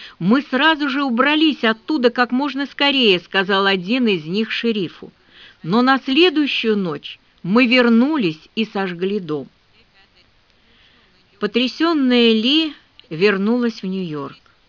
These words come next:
С тех пор землю, на которой находился её дом, она продавала уже несколько раз.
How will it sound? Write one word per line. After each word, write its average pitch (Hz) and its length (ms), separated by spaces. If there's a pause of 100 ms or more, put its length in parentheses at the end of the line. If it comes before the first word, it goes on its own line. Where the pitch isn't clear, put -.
(460)
С - 140
тех 185 280
пор 247 340 (680)
землю, 190 580
на 170 140
которой 185 380
находился 180 640
её 170 260
дом, 247 340 (640)
она 185 320
продавала 202 640
уже 185 240
несколько 208 640
раз. 139 200